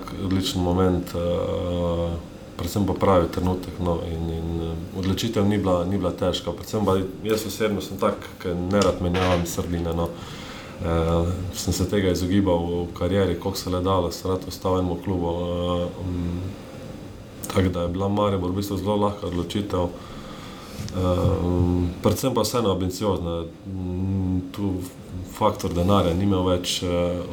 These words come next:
velike vloge, ampak je bila enostavno en športni motiv, ki ga Maribor ima. Eh, po tem kriteriju je, ehm,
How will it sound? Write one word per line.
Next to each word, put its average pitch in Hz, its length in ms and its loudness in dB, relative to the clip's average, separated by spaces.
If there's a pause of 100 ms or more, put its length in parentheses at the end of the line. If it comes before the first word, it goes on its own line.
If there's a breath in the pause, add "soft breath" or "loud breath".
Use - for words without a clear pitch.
(160)
velike 95 320 2
vloge, 90 380 4
ampak 82 440 -2
je 85 60 -2
bila 87 140 2
enostavno 87 560 0
en 87 160 2
športni 92 500 0
motiv, 82 340 0
ki 85 80 -6
ga 82 80 0
Maribor 87 360 2
ima. 98 240 2
Eh, 82 1080 -8 (120)
po - 80 0
tem 101 220 6
kriteriju 90 580 4
je, 82 340 4
ehm, 85 880 0